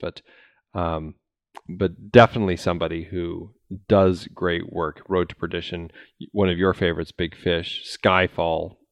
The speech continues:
uh, Truman Show. Um, uh, and he did work on the, on The Man Who Wasn't There, their follow-up to this, um, along with Lady Killers. So he did w-, do a couple of theirs. Oh, and actually he did the Hudsucker. Wow, look at this. Okay. I misspoke. <laughs> He's worked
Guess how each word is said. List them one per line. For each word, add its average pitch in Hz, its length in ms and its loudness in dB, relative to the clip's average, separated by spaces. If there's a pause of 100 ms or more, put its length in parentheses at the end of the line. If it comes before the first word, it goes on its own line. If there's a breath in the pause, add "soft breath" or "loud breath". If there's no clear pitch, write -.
(100)
uh, - 160 -18 (140)
Truman 95 400 -2
Show. - 420 -8 (560 soft breath)
Um, 85 440 -4 (140)
uh, 85 180 -2
and 120 160 4
he 156 100 8
did 190 240 10
work 143 240 8
on 113 160 8
the, 101 80 6
on 92 520 0
The 95 100 -2
Man 98 200 2
Who 98 100 -4
Wasn't 92 340 -2
There, 80 240 0
their 85 160 -6
follow-up 87 540 -2
to - 120 -18
this, - 280 -6 (420 soft breath)
um, 87 340 -2
along 95 280 6
with 87 180 -2
Lady 90 320 2
Killers. - 400 -6
So - 260 0
he 120 140 -2
did 131 220 4
w-, 104 340 -8
do 98 260 -2
a 90 100 -6
couple - 360 0
of 87 100 0
theirs. 87 380 -8
Oh, 233 140 2
and 233 100 2
actually 202 340 -2
he 190 60 0
did 220 140 -2
the 170 40 -2
Hudsucker. 160 440 -2 (180)
Wow, 151 140 0
look 170 140 2
at 156 80 0
this. - 220 -2
Okay. 107 340 4 (500 loud breath)
I 147 200 12 (200)
misspoke. 113 640 4
<laughs> - 40 -20
He's - 300 0
worked 160 240 8